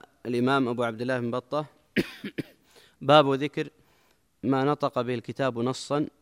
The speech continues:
في محكم التنزيل بلزوم الجماعة والنهي عن الفرقة. تعرفون الجماعة هي الصراط المستقيم ولو كنت وحدك،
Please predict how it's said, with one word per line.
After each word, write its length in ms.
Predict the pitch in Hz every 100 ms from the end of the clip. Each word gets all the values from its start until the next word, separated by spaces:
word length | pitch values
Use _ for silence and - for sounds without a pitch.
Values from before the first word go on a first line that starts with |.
| _ 131
في 120 | 127
محكم 360 | 139 - 131 123
التنزيل 600 | - 117 104 127 151 - 131
بلزوم 460 | 123 120 131 139
الجماعة 580 | 123 113 113 143 139 147 - _ _ _ _
والنهي 380 | 120 113 139 131
عن 120 | 123
الفرقة. 380 | 117 123 - - _ _ _ _ _ _ _ _
تعرفون 360 | - 135 147 143
الجماعة 460 | 117 123 143 160 160
هي 340 | 143 147 - - _ _ -
الصراط 340 | - 151 139
المستقيم 520 | 123 120 - - 104
ولو 160 | 135 143
كنت 200 | 135 113
وحدك، 300 | 120 120 -